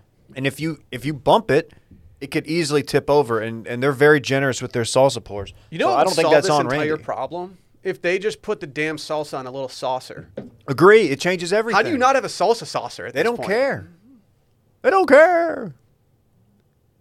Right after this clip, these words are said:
Speaker 2: It's, it's, it's terrible. You can't, if you wear white jeans to Matt's and sit outside, it's pretty much guaranteeing that you're getting salsa all over your white jeans.
Speaker 1: Dude, I haven't worn jites to Matt's in a long time.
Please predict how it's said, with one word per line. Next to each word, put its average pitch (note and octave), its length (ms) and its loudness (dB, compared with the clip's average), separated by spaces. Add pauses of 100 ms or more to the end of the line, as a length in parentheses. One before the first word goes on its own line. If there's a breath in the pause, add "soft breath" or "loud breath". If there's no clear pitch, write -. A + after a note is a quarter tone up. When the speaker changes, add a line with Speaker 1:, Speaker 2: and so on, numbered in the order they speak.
(120)
Speaker 2:
It's, F#3+ 180 -4 (120)
it's, - 280 -12
it's A3 200 -8
terrible. C4 260 0
You G3+ 100 -6
can't, D4+ 220 -6
if F#3+ 100 -4
you G#3+ 120 -6
wear E4+ 160 -2
white D3+ 300 -4
jeans B2+ 340 -12
to - 80 -16
Matt's C3 320 -8
and C3+ 100 -16
sit C#3 140 -8
outside, C3+ 420 -4
it's D3 80 -18
pretty F#3 180 -6
much E3+ 140 -8
guaranteeing C#3 460 -8
that B2 60 -14
you're B2 80 -12
getting A#2+ 160 -12
salsa A#2+ 320 -8
all G2+ 160 -10
over A#2+ 120 -14
your A2+ 80 -12
white A#2 200 -10
jeans. G2+ 400 -18
Speaker 1:
Dude, C3 120 -2
I C#3+ 80 4
haven't F3 220 2
worn C#3 360 -2
jites A#2 460 -2
to G2 480 -4
Matt's A2 460 -4
in G2 80 -8
a F2 80 -10
long F#2+ 240 -4
time. E2+ 460 -6